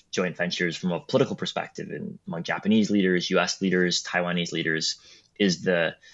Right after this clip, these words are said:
uh, concern about forced technology transfer, uh, whereby Chinese partners would start a joint venture and then the Chinese government would come in and try to push, um, uh, the, the foreign firm to transfer technology, uh, to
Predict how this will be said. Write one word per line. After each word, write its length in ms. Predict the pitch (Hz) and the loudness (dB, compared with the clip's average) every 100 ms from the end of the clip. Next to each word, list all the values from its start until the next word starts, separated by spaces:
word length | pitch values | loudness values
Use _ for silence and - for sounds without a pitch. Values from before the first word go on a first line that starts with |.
| _ - | _ -4
uh, 140 | 78 - | -4 -2
concern 360 | 107 - 110 | -2 2 4
about 300 | 101 92 - | 4 2 0
forced 300 | - 95 85 | 0 0 0
technology 500 | 90 - 82 87 82 | -6 -2 0 0 -2
transfer, 640 | 78 - 85 - - 82 - _ _ | -6 -8 -8 -8 -8 -12 -14 _ _
uh, 200 | 85 80 | 0 0
whereby 400 | - 87 85 80 | 2 0 2 0
Chinese 340 | 78 92 92 80 | -2 -2 0 -2
partners 480 | - 85 82 80 82 | -2 -2 0 -4 -4
would 260 | 80 76 | -6 -4
start 280 | - 90 80 | -2 0 -2
a 20 | |
joint 300 | 78 80 78 | -4 -6 -2
venture 460 | 110 110 - 98 90 | 0 2 2 2 4
and 200 | 78 90 | 2 2
then 220 | 82 82 | 0 0
the 80 | 76 | -2
Chinese 300 | - 87 82 | -2 -2 0
government 340 | 95 87 87 | 0 2 -2
would 80 | - | -6
come 220 | - 85 | -6 -4
in 100 | 80 | -4
and 100 | 80 | -6
try 120 | - 82 | -6 -6
to 100 | 80 _ | -8 _
push, 460 | - 101 - - - - - - | -2 0 2 0 -4 -18 -20 0
um, 500 | 90 82 80 80 - - | 2 2 -2 -4 -10 -8
uh, 220 | 87 82 | -6 -4
the, 420 | 85 92 85 85 - | -4 -4 -2 -4 -6
the 80 | 90 | -4
foreign 280 | 98 90 | 0 0
firm 300 | 85 85 80 | 0 -4 -4
to 80 | 80 | -6
transfer 380 | - 85 80 - | -8 -8 -8 -12
technology, 720 | 80 - 80 82 76 80 78 _ - _ | -10 -4 -2 -2 -2 -2 -6 _ -20 _
uh, 280 | - 80 78 - | 0 2 0 -2
to 460 | - 90 82 82 | -4 -2 -2 -4